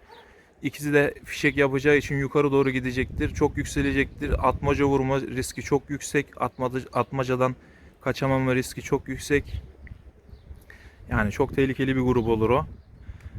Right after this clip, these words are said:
Ben de bazen o hataya düşüyorum. Çoğu zaman o hataya düştüğüm zaman atmaca alıyor kuşları. Siz o hataya düşmeyin. Evet, yani aradaki farkı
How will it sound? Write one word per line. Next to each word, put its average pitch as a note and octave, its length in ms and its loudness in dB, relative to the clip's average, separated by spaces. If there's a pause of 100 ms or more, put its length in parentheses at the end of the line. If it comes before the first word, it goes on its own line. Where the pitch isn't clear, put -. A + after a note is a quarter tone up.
(720)
Ben C3 260 4
de B2 80 6
bazen B2 300 4
o B2+ 100 2
hataya B2+ 380 4
düşüyorum. B2 400 -2
Çoğu B2 240 0
zaman A#2+ 220 0
o B2 80 4
hataya A#2+ 340 2
düştüğüm B2 300 -4
zaman A#2+ 240 2
atmaca A#2 400 2
alıyor A2 200 2
kuşları. C3 400 -4 (260)
Siz B2 260 -8
o A2+ 80 4
hataya B2 320 2
düşmeyin. A2+ 380 0 (4000)
Evet, E3+ 240 4 (300)
yani C#3 340 0 (1160)
aradaki D3 380 4
farkı D#3 480 4